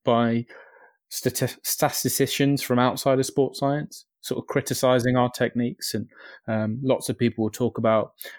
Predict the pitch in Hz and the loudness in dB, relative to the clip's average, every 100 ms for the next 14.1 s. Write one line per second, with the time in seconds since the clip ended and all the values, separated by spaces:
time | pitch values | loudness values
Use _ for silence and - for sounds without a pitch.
0 | - 135 123 - - 131 120 117 117 120 | -2 2 4 2 2 4 6 6 6 6
1 | 117 110 110 - - 123 120 123 123 120 | 4 2 0 -2 0 2 4 4 2 2
2 | 117 113 117 120 120 - 156 123 - - | -2 0 4 4 4 2 2 2 -2 -8
3 | 113 127 117 - _ 127 127 117 104 104 | -4 0 0 -2 _ 0 2 4 2 -2
4 | 113 - 120 110 113 123 - 110 104 - | -6 -2 -2 0 2 0 -2 -6 -6 -10
5 | - 117 113 104 123 113 113 - 107 110 | -6 -2 -2 0 0 0 -2 -2 0 0
6 | 107 - 160 - 104 107 - 113 - _ | 0 0 0 0 -6 -6 -2 -2 -2 _
7 | - - - _ _ _ _ _ _ _ | -20 -20 -20 _ _ _ _ _ _ _
8 | - 123 - - - 127 123 135 123 120 | -2 -2 0 -4 0 2 4 4 4 2
9 | 110 - 120 95 120 - 113 107 - - | 2 0 -2 -2 -2 -2 0 -2 -2 -2
10 | 107 107 - _ _ _ _ _ _ _ | -2 -4 -8 _ _ _ _ _ _ _
11 | _ _ _ - 143 175 131 175 - 143 | _ _ _ 0 2 2 4 2 4 2
12 | 127 127 135 139 156 175 - 120 123 123 | 0 2 4 6 4 2 0 2 4 6
13 | 120 117 113 - - - - 117 113 113 | 6 4 0 -12 -20 -20 -6 -2 0 -2